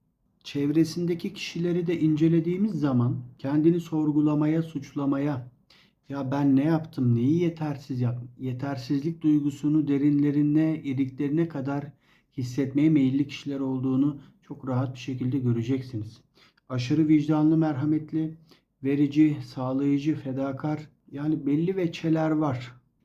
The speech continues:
ortaklıklar var. Bu mağdur kişinin çevresinde en, en az bir, fakat birden fazla kişi de bu mağdur kişinin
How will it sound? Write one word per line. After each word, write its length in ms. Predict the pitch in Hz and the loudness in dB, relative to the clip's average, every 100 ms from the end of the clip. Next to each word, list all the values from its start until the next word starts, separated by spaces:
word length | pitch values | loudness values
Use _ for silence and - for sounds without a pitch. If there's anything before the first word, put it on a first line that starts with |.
| _ | _
ortaklıklar 840 | 135 135 123 143 - 143 127 139 139 | -6 -6 -4 -8 -6 -8 -6 -4 -2
var. 400 | 135 123 - - - _ _ - | -2 -2 -4 -12 -20 _ _ -8
Bu 100 | 196 | -4
mağdur 480 | 180 165 160 185 - | 2 4 4 0 -6
kişinin 580 | 151 - 131 143 165 - | -12 -4 0 0 -4 -8
çevresinde 760 | - 160 165 160 151 131 123 - | -2 0 2 0 0 -4 -4 -8
en, 120 | 175 _ - 165 | -12 _ -8 -2
en 60 | |
az 320 | 185 165 120 120 | 2 2 2 2
bir, 320 | 123 - - - _ _ _ _ - | 2 0 -8 -20 _ _ _ _ -20
fakat 320 | - 151 - | -18 -12 -2
birden 320 | 160 165 165 | 0 0 0
fazla 400 | 160 156 151 160 | 0 -4 -2 -4
kişi 300 | 160 - 170 | -4 -8 -4
de 220 | 147 165 _ _ - - _ _ _ | -4 -4 _ _ -20 -20 _ _ _
bu 120 | 160 170 | 0 2
mağdur 520 | 151 147 139 160 - | 4 2 2 -2 -4
kişinin 600 | 156 - 139 143 151 151 | -10 -2 2 4 2 -2